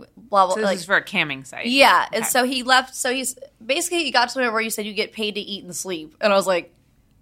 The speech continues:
Speaker 1: "Paid to eat and sleep? Oh, I'll be there."
Speaker 2: Yeah.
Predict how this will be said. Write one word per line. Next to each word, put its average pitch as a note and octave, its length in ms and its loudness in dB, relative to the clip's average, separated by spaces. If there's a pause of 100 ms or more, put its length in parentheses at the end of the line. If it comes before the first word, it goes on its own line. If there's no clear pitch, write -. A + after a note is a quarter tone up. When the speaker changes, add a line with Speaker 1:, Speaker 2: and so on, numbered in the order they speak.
Speaker 1:
"Paid G4+ 240 0
to C#4+ 60 -2
eat C4+ 260 -2
and G#3+ 100 -4
sleep? A4+ 440 6 (920)
Oh, G#3+ 120 4
I'll F#3 120 8
be C#4+ 200 0
there." F3 460 2
Speaker 2:
Yeah. C3+ 360 -6